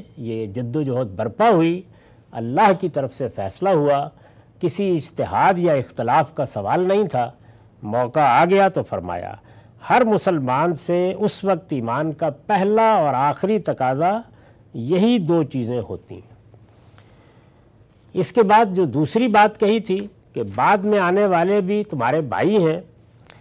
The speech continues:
यानी बाद में आने वालों के लिए भी तुम्हारे दिल में कोई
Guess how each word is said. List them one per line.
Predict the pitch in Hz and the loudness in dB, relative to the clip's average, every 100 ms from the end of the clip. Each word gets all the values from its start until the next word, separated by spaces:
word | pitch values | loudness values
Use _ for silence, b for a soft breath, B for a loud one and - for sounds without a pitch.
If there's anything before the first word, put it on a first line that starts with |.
| b - | b -10
यानी | 123 147 165 | -4 -2 -2
बाद | 123 120 214 233 | -2 2 4 4
में | 233 240 | 2 2
आने | 190 202 190 | 2 2 2
वालों | 151 165 185 | 2 0 -2
के | 165 190 | -4 -4
लिए | 175 175 190 | -2 -2 -2
भी | 202 214 | -2 -4
तुम्हारे | 156 143 160 160 | -2 0 0 0
दिल | 127 185 | 0 -2
में | 202 226 220 | 2 0 0
कोई | 208 214 | 0 0